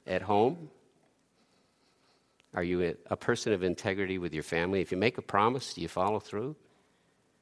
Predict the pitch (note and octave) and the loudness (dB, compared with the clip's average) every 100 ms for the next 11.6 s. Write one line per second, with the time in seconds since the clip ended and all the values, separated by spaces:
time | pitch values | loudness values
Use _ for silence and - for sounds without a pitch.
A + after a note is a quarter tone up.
0 | _ _ _ _ _ _ _ _ _ _ | _ _ _ _ _ _ _ _ _ _
1 | _ _ A2+ A#2 G#2 A2 - D#2+ - C2 | _ _ 2 2 2 0 0 -6 -6 -8
2 | - - _ - _ _ _ _ _ _ | -10 -14 _ -20 _ _ _ _ _ _
3 | _ _ _ _ _ _ _ _ - F2 | _ _ _ _ _ _ _ _ -6 -2
4 | E2+ - E2+ F2+ D#2 D2+ C#2+ D2+ D2 - | -2 -2 -4 -4 -6 -6 -6 -6 -6 -10
5 | - - _ _ _ _ _ _ _ _ | -12 -14 _ _ _ _ _ _ _ _
6 | _ _ _ _ _ _ _ _ _ _ | _ _ _ _ _ _ _ _ _ _
7 | _ _ - G2 G2 G2 - A2+ A2+ - | _ _ -4 0 2 2 2 4 4 0
8 | D2+ D#2 B1+ - _ _ _ _ _ _ | -6 -6 -14 -16 _ _ _ _ _ _
9 | _ _ _ - F2 E2+ - A#2+ F#2 E2 | _ _ _ -8 -6 -2 2 4 4 2
10 | F#2 F2 D#2+ G2+ G2+ F2 D2+ D2+ D2 D2+ | 2 2 4 6 6 2 0 -2 -4 -6
11 | - F#2 - E2 D2 D2 | -2 -2 -2 -2 -2 -2